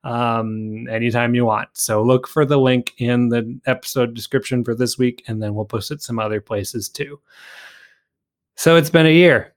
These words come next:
Look at that. It's been a whole year. I just looked. Our first episode was released on June ninth, which is this Wednesday. So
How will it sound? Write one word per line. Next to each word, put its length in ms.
Look 120
at 80
that. 400
It's 240
been 400
a 100
whole 140
year. 160
I 80
just 260
looked. 240
Our 120
first 320
episode 560
was 320
released 340
on 160
June 300
ninth, 420
which 300
is 260
this 220
Wednesday. 720
So 520